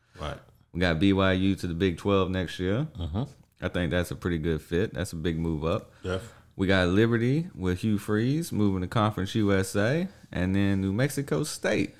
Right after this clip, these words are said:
Speaker 2: is joining the conference in
Speaker 1: Mm-hmm.
Speaker 2: Conference U S A. So after next, so next year,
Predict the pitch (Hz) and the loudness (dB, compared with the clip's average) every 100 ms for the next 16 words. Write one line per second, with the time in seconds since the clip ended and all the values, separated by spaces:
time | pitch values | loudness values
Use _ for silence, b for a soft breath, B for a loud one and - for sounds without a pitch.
0 | - - 80 82 87 78 73 69 71 64 | -16 -6 -6 -4 -4 -2 -4 -4 -4 -6
1 | - 58 62 69 - 69 - 65 73 62 | -6 -10 -8 -6 -4 -4 -4 -8 -6 -4
2 | 57 - 50 50 - - B B B B | -6 -6 -8 -8 -8 -12 B B B B
3 | B B B - 110 113 135 139 147 131 | B B B 0 4 6 4 2 2 2
4 | 123 - - - 117 123 135 - 156 196 | 0 -8 -12 -4 0 4 2 2 -2 2
5 | 135 139 | 2 2